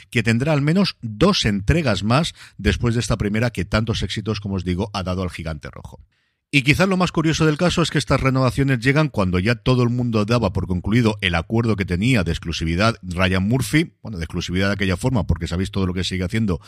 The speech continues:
para Disney barra Hulu, todas sus franquicias de American Horror Story, de American Crime Story y dos más que tienen proyecto para los próximos tiempos, y también Feud, que al final ha sido renovada por una segunda temporada muchísimo tiempo después de la primera. En fin, como os decía, cuando todo el mundo daba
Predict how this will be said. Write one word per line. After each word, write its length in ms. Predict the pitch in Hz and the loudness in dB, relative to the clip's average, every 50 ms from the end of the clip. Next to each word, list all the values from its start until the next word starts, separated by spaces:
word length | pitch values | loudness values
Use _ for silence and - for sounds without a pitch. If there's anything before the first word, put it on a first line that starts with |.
| - - - | -16 -8 0
para 220 | - 104 98 95 95 | 2 2 4 4 4
Disney 300 | 98 117 117 117 98 87 | 4 4 4 4 4 2
barra 420 | 78 78 92 92 90 92 85 73 | 4 2 2 2 2 2 0 0
Hulu, 380 | - - 123 135 113 87 71 - - - | 2 2 4 4 4 2 0 -4 -10 -4
todas 260 | - 98 92 90 82 - | 0 2 2 4 2 2
sus 100 | - 92 | 0 0
franquicias 500 | - 92 87 - 110 101 - 104 87 76 | 0 -2 0 0 -2 0 0 0 0 2
de 40 | |
American 420 | 78 82 85 85 87 87 85 92 85 78 | 0 2 2 2 2 2 0 -2 -2 -2
Horror 220 | - 87 80 85 82 | -2 -2 -2 0 0
Story, 380 | 82 - - - 92 92 92 | -2 -2 0 2 2 2 2
de 80 | 90 85 | 2 2
American 360 | 82 82 82 85 87 90 85 | 2 0 0 0 -2 -2 -4
Crime 220 | 82 85 85 82 85 | -4 -2 -2 -2 0
Story 400 | 82 - - 107 101 101 95 101 | -2 0 0 0 0 0 0 -2
y 120 | - 85 | -4 -6
dos 240 | 78 73 87 90 82 | -2 0 0 2 2
más 180 | 87 101 98 - | 2 0 0 -2
que 100 | - 78 | -4 -6
tienen 280 | 69 - 80 82 80 | -4 -2 -2 -2 -2
proyecto 400 | - 82 80 90 110 107 92 78 | 0 0 2 2 2 0 0 -4
para 120 | - 71 71 | -6 -6 -8
los 120 | 73 76 | -8 -6
próximos 380 | - - 78 - - 92 90 - | -4 -6 -4 -4 -2 -2 -2 0
tiempos, 440 | - 123 123 110 - 170 - - - | 0 0 2 4 4 2 2 0 -4
y 120 | - 92 | -10 -10
también 340 | - 71 71 78 90 101 107 | -8 -6 -4 -2 0 0 0
Feud, 460 | 104 104 - 92 90 95 107 - - | 0 -2 0 0 2 2 0 -2 -2
que 80 | - 107 | -2 -2
al 80 | 95 82 | 0 0
final 240 | 92 85 90 90 | 0 0 0 2
ha 60 | 92 87 | 2 0
sido 200 | - 95 90 87 | 2 2 2 2
renovada 400 | 92 85 85 87 87 87 90 - | 2 0 0 0 0 0 0 0
por 100 | 90 87 | 0 0
una 140 | 87 90 | 0 0
segunda 300 | 87 - 90 87 90 90 | -2 -2 -2 -2 -2 -2
temporada 360 | 80 90 87 78 87 92 92 90 | -2 -2 -2 -2 0 0 0 0
muchísimo 720 | 87 87 85 85 85 - - - 113 - - 113 87 80 | 0 0 -2 -2 -4 -4 -4 -4 -4 -2 -2 0 -2 -2
tiempo 280 | - 92 87 78 73 78 | 0 -2 -2 -2 -2 -4
después 300 | 73 73 - - 87 82 | -4 -4 -4 -4 -4 -2
de 80 | 80 82 | 0 -2
la 100 | 87 73 | -2 0
primera. 380 | 92 98 107 127 139 175 - - | 0 0 2 2 2 0 -2 -4
En 140 | 117 107 | -4 -2
fin, 180 | - 170 151 127 | 0 0 0 0
como 160 | - 110 101 | 0 -2 -2
os 80 | 98 95 | -2 -2
decía, 300 | 107 107 127 156 117 90 | -2 -2 0 0 0 0
cuando 260 | - - 101 95 104 | 0 0 0 0 2
todo 180 | 104 139 143 147 | 2 2 2 2
el 60 | 147 | 2
mundo 240 | 147 147 143 131 120 | 2 2 2 2 2
daba 280 | 113 107 107 95 98 | 2 2 2 0 -2